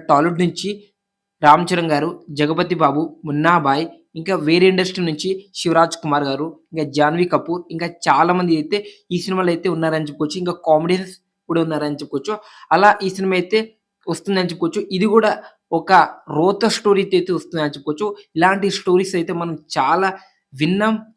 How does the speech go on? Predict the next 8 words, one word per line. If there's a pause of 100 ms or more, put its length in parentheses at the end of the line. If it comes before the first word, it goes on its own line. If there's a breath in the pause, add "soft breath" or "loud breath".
చూసినాం
కూడా.
అలాంటి
స్టోరీతో (340 loud breath)
వస్తుందని
చెప్పుకోవచ్చు
ఈ (160)
పెద్ది